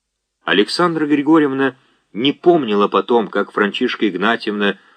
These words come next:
провела их огородами до своей хотенки. Глава пятая. Максим Бражников проснулся от шороха приближающихся шагов и нащупал лежащий рядом карабин.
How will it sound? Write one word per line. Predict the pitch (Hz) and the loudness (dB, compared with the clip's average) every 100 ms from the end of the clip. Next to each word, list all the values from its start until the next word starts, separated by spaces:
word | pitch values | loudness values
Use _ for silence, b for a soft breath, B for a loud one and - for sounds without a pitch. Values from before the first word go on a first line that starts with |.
| b b - | b b 0
провела | 120 117 117 123 | 4 4 4 4
их | 120 - | 2 0
огородами | 104 101 104 117 110 107 107 | 0 2 4 4 4 2 0
до | 92 98 | 0 -4
своей | - 87 92 98 | -2 -2 -2 -2
хотенки. | 90 - 85 76 - - _ _ _ _ _ _ _ _ _ _ _ _ _ _ _ | -6 -4 -6 -6 -12 -16 _ _ _ _ _ _ _ _ _ _ _ _ _ _ _
Глава | 82 78 110 | -6 -2 -2
пятая. | 131 90 78 - 71 71 _ _ _ _ _ _ _ _ _ _ _ _ _ _ _ | 0 -2 -2 -6 -10 -10 _ _ _ _ _ _ _ _ _ _ _ _ _ _ _
Максим | 151 175 - 196 165 | -4 -4 0 0 2
Бражников | 165 175 120 87 85 - | 0 0 -2 -4 -4 -2
проснулся | 98 107 - 165 165 - 131 | 0 0 -2 -2 -2 0 -2
от | 131 | 0
шороха | - 151 143 - 131 b b - | 0 2 2 0 -2 b b -2
приближающихся | 120 110 113 113 127 120 - 104 - | 0 2 0 2 0 0 -2 -6 -4
шагов | 98 92 82 151 - b b b b _ _ _ | -4 -4 0 0 -2 b b b b _ _ _
и | - 113 | 0 2
нащупал | 123 120 - 202 190 175 | 2 -2 -2 -2 2 4
лежащий | 127 131 131 160 - - | 4 4 2 0 0 0
рядом | 104 110 120 110 | 2 0 -2 -8
карабин. | 110 101 - 76 65 | -6 -6 -6 -14 -16